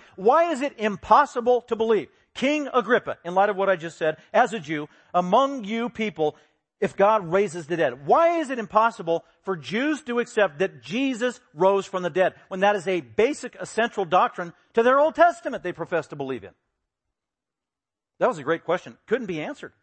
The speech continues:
by his critics. So that's Paul's history.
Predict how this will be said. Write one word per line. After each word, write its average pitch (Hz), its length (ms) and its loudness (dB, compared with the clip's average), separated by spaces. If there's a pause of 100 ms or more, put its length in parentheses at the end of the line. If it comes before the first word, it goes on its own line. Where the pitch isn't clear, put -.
(720)
by 143 120 0
his 139 160 -10
critics. 113 380 -10 (3250)
So 160 100 -2
that's 156 120 0
Paul's 143 240 -2
history. 117 360 -12